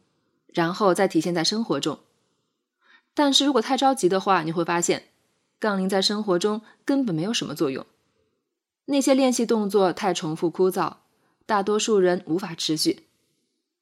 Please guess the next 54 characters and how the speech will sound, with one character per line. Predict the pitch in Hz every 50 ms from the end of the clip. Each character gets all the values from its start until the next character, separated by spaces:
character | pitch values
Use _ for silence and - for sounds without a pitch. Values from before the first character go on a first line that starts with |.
| _ _ _ _ _ _ _ _ _ _ _ _ _ _ _ _ _ _ _ _
但 | - 262 233 233
是 | 226 - 240 226 196 - - _ _ _ _ _
用 | - 269 277
生 | 262 - 320
活 | 294 285 254
常 | - 208 190
识 | 190 208 185
就 | 190 180
会 | 170 185 170
知 | 165 - 185
道， | 175 165 - - _ _ _ _ _ _ _ _ _ _ _ _ _ _ _
如 | _ 180 185 202
果 | 208 220 208
你 | 208 208
想 | 208 - 170 165
在 | 175 170
朋 | 170 - 170
友 | 180 151
圈 | 131 - - 185 185 190 - _ _ _
炫 | - - - 247
耀 | 226 208
自 | 190 190 214
己 | 196 -
的 | - - -
八 | - 196 202 220
块 | 220 - 208 165
腹 | - - 165
肌， | 147 - 156 160 - - - _ _ _ _ _ _ _ _ _ _ _ _
不 | - 277 262
经 | 247 269 269
受 | 269 262 269 240
那 | 233 233 220
些 | 220 220 - 233 226 220 - - _ _ _
没 | - - 196
有 | 220 247
什 | 269 - 196
么 | 160 151
用 | 180 240 269
的 | 247 196 175
训 | - - 180 165
练， | 165 156 143 113 - _ _ _ _ _ _
是 | - - 226
不 | 190 175 180
会 | 180 196 180
看 | - 214 175
到 | 160 170
结 | - 160 156
果 | 151 - 127
的。 | 110 - - - _ _ _ _ _ _ _ _ _ _ _ _ _ _ _ _ _ _ _ _ _ _ _ _ _ _ _ _
甚 | _ - - 269 247
至 | 233 240
可 | 226 220 208
以 | 208 170
说， | - - 226 220 220 220 220 -